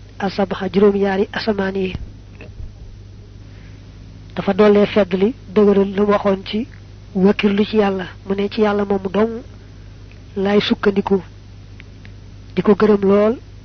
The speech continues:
fas yéene sax ci liggéeyal jaamam bi nga xam ne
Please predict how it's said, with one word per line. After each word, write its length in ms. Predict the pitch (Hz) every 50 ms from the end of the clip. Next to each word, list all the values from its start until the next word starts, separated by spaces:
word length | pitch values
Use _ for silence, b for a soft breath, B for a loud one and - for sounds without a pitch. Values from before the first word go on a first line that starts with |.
| - - - - - - - - - - - - - -
fas 180 | - 202 - -
yéene 320 | 208 208 208 202 202 196
sax 240 | 180 - 214 - -
ci 80 | - 208
liggéeyal 480 | 185 208 208 - 214 202 196 190 202 214 - - - - - - -
jaamam 280 | 208 196 202 202 196 190 175
bi 80 | - 214
nga 100 | 202 214
xam 200 | - - 208 190
ne 120 | 185 196